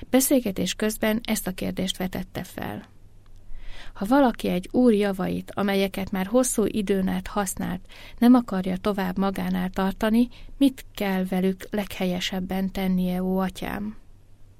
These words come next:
"Adjon vissza mindent urának, akit-, akitől kapta", felelte Isten embere. "Íme, mindenemet, amim csak van", felelte erre Bernát, "Istentől kaptam, és kész vagyok tanácsod szerint mindent visszaadni neki."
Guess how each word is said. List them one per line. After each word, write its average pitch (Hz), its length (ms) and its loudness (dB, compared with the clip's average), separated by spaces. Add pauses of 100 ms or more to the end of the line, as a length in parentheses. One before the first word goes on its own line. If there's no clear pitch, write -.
(880)
"Adjon 208 360 -2
vissza 214 320 0
mindent 190 440 2
urának, 214 480 0
akit-, 220 520 -6
akitől 220 440 0
kapta", - 540 -8 (420)
felelte 185 500 0
Isten - 360 -2
embere. 180 440 -2 (1040)
"Íme, 226 480 4 (380)
mindenemet, 202 800 4
amim 185 320 2
csak 185 260 -6
van", 190 280 -2
felelte 190 540 -2
erre 185 240 -2
Bernát, 202 540 -2 (380)
"Istentől 180 580 -2
kaptam, 196 600 -2
és - 140 -4
kész 175 260 -4
vagyok 185 260 -4
tanácsod 196 460 -2
szerint 214 400 0
mindent 190 400 0
visszaadni 180 560 -4
neki." 185 380 -6